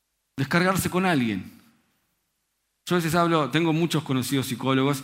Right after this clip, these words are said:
y mucha gente que aprecio mucho que está estudiando psicología, y muchos te cuentan que cuando van a terapia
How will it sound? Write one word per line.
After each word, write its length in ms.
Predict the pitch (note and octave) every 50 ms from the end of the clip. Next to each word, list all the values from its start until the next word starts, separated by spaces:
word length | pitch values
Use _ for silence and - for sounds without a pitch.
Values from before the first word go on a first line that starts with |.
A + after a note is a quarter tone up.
| - - -
y 80 | B2+ B2+
mucha 260 | C#3 D3+ D3+ - C3+
gente 300 | - - D3 C#3+ C#3 A#2+
que 60 | B2
aprecio 360 | A#2 G#2+ B2 D3+ C3+ - C#3+
mucho 260 | B2+ C#3+ D#3 - D3
que 60 | B2 B2+
está 140 | B2+ C3
estudiando 300 | B2 B2+ C3+ C3 B2+ B2+
psicología, 580 | B2 B2+ C3 B2+ B2 B2 B2+ C3+ B2 A#2+ A#2 A#2+ - - - - - - -
y 60 | -
muchos 280 | C#3+ F3+ G#3+ - A3 -
te 100 | - D#3+
cuentan 320 | B2+ F3 F#3 F3 E3+ D#3+
que 100 | C#3 C3+
cuando 240 | A#2 C3 B2+ B2+ C3+
van 120 | D3+ F#3 F#3+
a 80 | F3 D#3
terapia 440 | D#3+ E3 F3+ F3+ F3 F#3+ F#3 G3